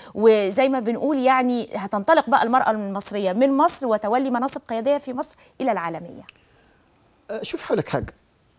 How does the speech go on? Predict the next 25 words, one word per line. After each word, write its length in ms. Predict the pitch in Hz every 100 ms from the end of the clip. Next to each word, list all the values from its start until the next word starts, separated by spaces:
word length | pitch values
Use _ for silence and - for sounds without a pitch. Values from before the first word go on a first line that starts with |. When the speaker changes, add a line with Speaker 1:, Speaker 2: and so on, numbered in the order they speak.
| -
Speaker 2:
لا 140 | 202
يمكن 600 | 262 233 190 - 127 113 110 - - _
كان 180 | - 196
يتم 380 | 139 - 143 110
اختيار 440 | 107 - 135 110 - 113
الدكتورة 400 | 117 - 139 117
غالي 260 | 104 104
والي 220 | 95 98 - _ _
لهذا 300 | 117 131 156
المنصب 380 | 123 135 135 - - 113
Speaker 1:
مم. 60 |
Speaker 2:
المهم، 320 | 104 101 95 98 _ _ _ _ _
Speaker 1:
مم. 140 | 202 165
Speaker 2:
خاصة 580 | - - - - 110 95
في 220 | - 110 98 -
مكافحة 420 | 104 - - - - - - _ _ _ _ _ -
المخدرات، 600 | 113 107 - 107 131 - - -
Speaker 1:
أيوة. 160 | 165 160 _ _ _ _ _ _ _ _ _ _ -
Speaker 2:
لولا 380 | 139 233 180 139
إنها 380 | 151 185 151 - _ -
نجحت 480 | 170 156 107 107 - -
إلى 180 | 120 98
حد 320 | - 156 127
كبير 320 | 120 127 147
جدًا 380 | - 110 - -